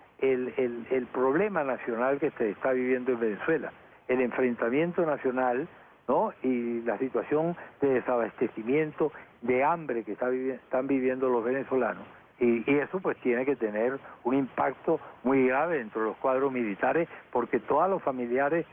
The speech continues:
de los militares están sufriendo las mismas situaciones. Es posible que, pues, a través de medidas especiales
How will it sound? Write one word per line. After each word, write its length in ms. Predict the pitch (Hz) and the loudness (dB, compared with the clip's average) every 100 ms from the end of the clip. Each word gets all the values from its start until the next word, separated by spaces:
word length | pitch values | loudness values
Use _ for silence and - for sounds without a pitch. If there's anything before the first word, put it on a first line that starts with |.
| - | -6
de 80 | 135 | 0
los 140 | 131 113 | 0 0
militares 440 | 117 107 127 190 | -2 0 0 0
están 220 | 196 156 | 0 0
sufriendo 420 | 143 123 131 127 | -2 0 2 2
las 160 | 120 107 | 0 -2
mismas 240 | 113 123 120 | -2 -2 -2
situaciones. 600 | 107 107 90 160 165 - - - - | -4 -2 -2 0 0 -4 -12 -20 -6
Es 80 | 127 | -2
posible 580 | - 185 175 214 135 107 | 0 2 2 2 2 0
que, 140 | 117 | -2
pues, 200 | 107 104 104 | -4 -4 -4
a 80 | 104 | -2
través 400 | 113 117 156 160 | 0 2 2 2
de 180 | 147 - - - | -2 -4 -18 -4
medidas 380 | 123 123 151 156 | 0 2 0 -2
especiales 680 | 139 120 - 143 143 165 | -2 -4 0 0 2 -2